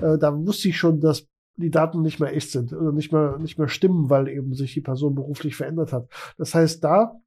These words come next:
ist der Riesenvorteil durch die Online-Portale gekommen. Da habe ich auf jeden Fall, auch wenn ich wenig mache, auf jeden Fall habe ich dort mindestens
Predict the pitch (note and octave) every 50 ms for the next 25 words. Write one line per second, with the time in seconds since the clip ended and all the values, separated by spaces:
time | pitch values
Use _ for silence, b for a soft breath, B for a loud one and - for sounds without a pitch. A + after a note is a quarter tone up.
0 | _ _ - E3 - - E3 D#3+ E3 G3 F#3+ F#3 F#3 E3 - - F#3 G3 F#3+ G3
1 | F#3+ F3 E3+ F3 F3 E3+ E3 E3+ E3+ E3 E3 B B B B B B - E3+ F3+
2 | G3+ G#3+ G3+ G3+ G#3 G#3 G3+ - G3 G#3+ G#3+ G#3+ G#3+ G#3 G3 - - G3+ G#3+ G#3+
3 | F#3+ F#3 D#3+ E3 E3+ F#3+ F3 F3 D3+ - - - E3 E3+ G3 G#3+ A#3+ A3+ - -
4 | F#3+ G3 G#3+ A3+ A3+ A3 - _ _ _ _ - - - C#3 E3 E3 D#3 D3+ C#3
5 | C#3+ D3 D#3+ D#3+ D#3 D3 - - D#3 D#3+ - A#3 A3+ A#3 B B B B B -
6 | C#3+ - - F3+ F#3+ G3+ F#3 - F#3 F3+ F3 E3+ F3 E3 - E3 D3+ D#3 C#3+ D3
7 | E3+ G3 B3 A3+ - - G#3+ F#3+ - B